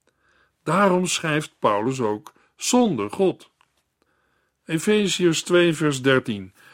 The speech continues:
"Maar nu u één met Christus bent, is er geen afstand meer tussen Gods volk en u.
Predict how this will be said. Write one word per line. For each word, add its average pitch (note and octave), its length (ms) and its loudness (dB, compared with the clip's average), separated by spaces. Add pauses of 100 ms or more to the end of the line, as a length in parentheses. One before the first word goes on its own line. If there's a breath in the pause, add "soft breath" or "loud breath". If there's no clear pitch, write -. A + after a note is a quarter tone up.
(180 soft breath)
"Maar B2+ 260 2
nu B2+ 280 6
u A#2 180 0
één A3 360 2
met G3+ 180 -4
Christus C#3+ 540 -2
bent, G2 420 -14 (440)
is G3 300 -2
er F3 220 0
geen D#3 340 0
afstand E3 540 -2
meer D3+ 260 0
tussen C#3 320 -4
Gods F3+ 360 -2
volk D#3 380 0
en C#3 220 -8
u. E3 260 -6